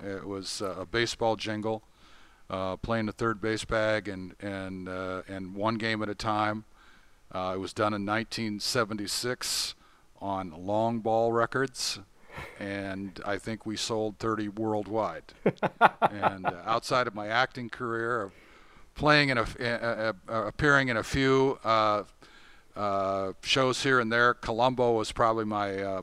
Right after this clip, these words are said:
biggest hit, but, uh, like I said, it was all done in fun.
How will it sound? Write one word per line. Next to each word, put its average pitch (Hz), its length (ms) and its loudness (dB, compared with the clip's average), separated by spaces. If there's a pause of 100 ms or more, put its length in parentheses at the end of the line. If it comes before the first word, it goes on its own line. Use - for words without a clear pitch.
biggest 107 360 -4
hit, 113 220 0 (220)
but, 98 240 -6 (240)
uh, 92 340 -6 (680)
like 104 180 -2
I 104 60 -4
said, 101 280 -2
it 92 40 -6
was 98 180 -8
all 104 160 0
done 101 220 -2
in 92 100 -8
fun. 92 320 -6